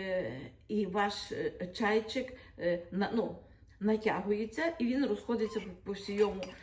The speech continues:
стакану, ця заварка. Як вам вже, е, достатньо, ви собі просто його витягуєте і ставите, е,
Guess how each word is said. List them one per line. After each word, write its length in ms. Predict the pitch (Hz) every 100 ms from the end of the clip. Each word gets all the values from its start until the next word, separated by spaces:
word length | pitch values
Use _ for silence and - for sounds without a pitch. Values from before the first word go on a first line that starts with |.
| - -
стакану, 540 | - 214 208 180 185 -
ця 120 | 190
заварка. 580 | 214 269 330 - 277 - -
Як 200 | 202 214
вам 200 | 233 214
вже, 260 | 190 196 - - - - -
е, 260 | 170 190 - -
достатньо, 640 | 185 226 - 285 302 240
ви 120 | 226 233
собі 220 | 226 214
просто 480 | - 214 233 - 202
його 200 | 214 196
витягуєте 680 | 180 247 262 247 208 208 202
і 140 | 175
ставите, 580 | - 214 202 180 180 170 - - - -
е, 180 | -